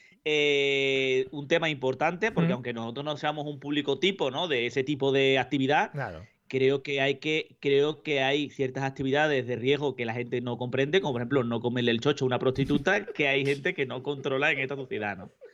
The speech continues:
Speaker 1: Entonces creo que es un tema que es importante
Speaker 2: Madre
Speaker 1: tratar,
Speaker 2: mía,
Speaker 1: mm,
Speaker 2: madre mía.
Speaker 1: eh, sobre todo por votantes de Vox,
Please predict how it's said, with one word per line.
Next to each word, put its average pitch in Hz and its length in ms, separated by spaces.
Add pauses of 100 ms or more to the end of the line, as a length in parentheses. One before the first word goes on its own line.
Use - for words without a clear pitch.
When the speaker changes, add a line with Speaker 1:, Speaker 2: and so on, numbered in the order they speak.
(180)
Speaker 1:
Entonces 113 200
creo 123 200
que 131 80
es 131 60
un 135 100
tema 143 320
que 143 100
es 135 80
importante 151 560
Speaker 2:
Madre 135 160
Speaker 1:
tratar, 170 320
Speaker 2:
mía, 117 280
Speaker 1:
mm, 151 540
Speaker 2:
madre 123 240
mía. 110 180
Speaker 1:
eh, 127 100
sobre 135 140
todo 143 160
por 170 120
votantes 139 360
de 139 80
Vox, 185 280